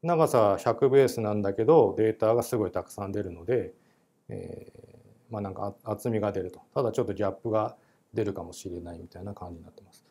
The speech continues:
で、マイセックがここですね。ちょっと、えーと、ハイセックよりは長めに出て、出るんだけど、えーと、データ量が少ないので、えー、例えばゲノムを読もうとすると、ちょっとカバレージが足りないかもっていうのが、まあ、マイセックになります。で、パッ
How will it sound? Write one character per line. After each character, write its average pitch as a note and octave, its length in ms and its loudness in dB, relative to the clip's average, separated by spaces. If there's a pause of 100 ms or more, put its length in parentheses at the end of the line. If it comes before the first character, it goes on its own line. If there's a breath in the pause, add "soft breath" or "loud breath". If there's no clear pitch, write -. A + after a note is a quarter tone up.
(200)
で、 - 80 -4
マ E3+ 200 4
イ D#3+ 60 2
セ - 140 0
ッ G#2 40 2
ク - 100 -4
が F2+ 80 -2
こ F#2+ 160 -8
こ F2+ 120 -8
で F2+ 60 -10
す - 120 -20
ね。 F#2+ 120 -14
ち - 80 0
ょ D#3+ 40 6
っ D#3 100 -4
と、 A2 240 2 (1080)
え G#2+ 80 -4
ー - 20 -4
と、 A2 120 -4
ハ D#3+ 160 6
イ D3+ 60 4
セ D3 140 4
ッ C3 120 0
ク - 100 0
よ A#2+ 80 4
り C3 60 4
は D3+ 80 6
長 A#2+ 240 6
め A2 160 0
に G#2+ 60 -2
出 G#2 100 0
て、 B2+ 300 4 (880)
出 C3+ 120 4
る B2 120 4
ん G#2 60 -2
だ G2 100 -4
け A2+ 120 -2
ど、 D3 340 6 (120)
え B2+ 120 -4
ー - 20 -4
と、 A#2 120 -2
デ B2+ 140 4
ー B2 40 -2
タ B2+ 120 6
量 A2 120 0
が F#2 100 -4
少 - 200 -6
な A#2 100 0
い A2 40 -2
の G2 120 -6
で、 A#2 260 0 (340 soft breath)
え A2 180 -4
ー、 A#2 80 0
例 A#2 80 0
え - 20 4
ば A2 80 -2
ゲ B2 140 0
ノ C3+ 120 0
ム C#3 140 0
を C3+ 40 2
読 C3+ 120 4
も C3+ 180 2
う C3 60 -10
と - 60 -20
す - 140 -6
る A#2+ 100 0
と、 C#3 120 4
ち D3 80 2
ょ - 40 8
っ - 20 -6
と A#2+ 100 0
カ G#2 140 -6
バ A#2 140 4
レ A2+ 80 4
ー G#2+ 40 2
ジ G2+ 80 0
が G#2 100 0
足 G2+ 140 -6
り A2+ 80 -2
な A2 120 0
い G#2+ 80 -2
か - 100 -14
も - 60 -20
っ - 20 -20 (160)
て - 80 -6
い G#2 40 -6
う - 20 -6
の A2+ 80 -6
が、 B2 240 -2 (100)
ま G2+ 80 -8
あ、 F2 80 -14
マ F#2+ 160 -10
イ - 20 -18
セ - 140 -14
ッ F#2+ 60 -16
ク - 100 -20
に - 80 -20
な - 80 -20
り - 80 -20
ま - 80 -20 (120)
す。 - 500 -20
で、 B2 120 0
パ C3+ 140 4
ッ C#3 40 4